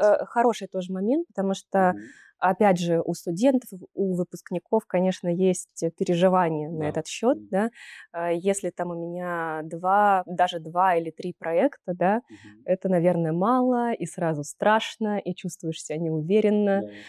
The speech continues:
Speaker 1: Вот.
Speaker 2: Мгм.
Speaker 1: В общем, не стоит этого бояться. Тут
Speaker 2: Мгм.
Speaker 1: действительно ты можешь
Speaker 2: Да.
Speaker 1: компенсировать это, да, какими-то другими вещами. Ну и плюс, конечно, я так поняла, что вы с напарником достаточно сильно вложились в этот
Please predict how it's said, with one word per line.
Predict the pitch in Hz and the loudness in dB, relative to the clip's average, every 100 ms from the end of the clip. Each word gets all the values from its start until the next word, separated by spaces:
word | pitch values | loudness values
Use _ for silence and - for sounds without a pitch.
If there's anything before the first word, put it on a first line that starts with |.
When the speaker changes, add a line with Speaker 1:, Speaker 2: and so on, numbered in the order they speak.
| - - | -18 -4
Speaker 1:
Вот. | 180 175 165 165 | 0 2 0 0
Speaker 2:
Мгм. | |
Speaker 1:
В | |
общем, | 196 - 196 | -4 -2 2
не | 214 | 2
стоит | 226 - 180 151 160 | 2 2 2 2 -4
этого | - 156 | -8 -10
бояться. | 165 170 240 233 180 | -4 2 2 2 -2
Тут | 196 175 | 0 -2
Speaker 2:
Мгм. | |
Speaker 1:
действительно | 175 - 226 262 247 208 190 | -4 -6 -4 0 2 2 2
ты | - | 0
можешь | 185 196 214 185 - | 2 2 2 -2 -2
Speaker 2:
Да. | 180 | -2
Speaker 1:
компенсировать | 175 185 185 - 254 277 247 220 - | 0 0 -2 -2 2 4 4 2 0
это, | 202 - 180 | -2 -2 -4
да, | 180 208 | 0 0
какими-то | 226 175 202 208 185 | -2 -12 -8 -6 -4
другими | 170 175 170 160 | -4 -4 -6 -8
вещами. | 165 - 214 262 294 - _ _ - - | -10 -12 -4 -2 -2 -6 _ _ -14 0
Ну | 214 | 0
и | |
плюс, | 214 277 | 2 0
конечно, | - 190 214 - 208 | 2 2 2 2 2
я | 190 196 | 4 2
так | 190 | 0
поняла, | 185 185 202 247 | -2 0 0 -2
что | - - 185 180 170 160 151 | -4 -2 4 6 6 4 0
вы | 170 190 202 196 | -2 0 0 0
с | - | -2
напарником | 180 - 196 208 196 190 175 | -8 -2 0 0 -4 -6 -4
достаточно | 170 - 185 - 180 | -4 -2 -4 -4 -6
сильно | - 208 175 143 | -4 0 0 0
вложились | 156 165 160 156 147 - - | -2 -2 -2 -4 -6 -10 -14
в | 180 | -6
этот | 160 | -6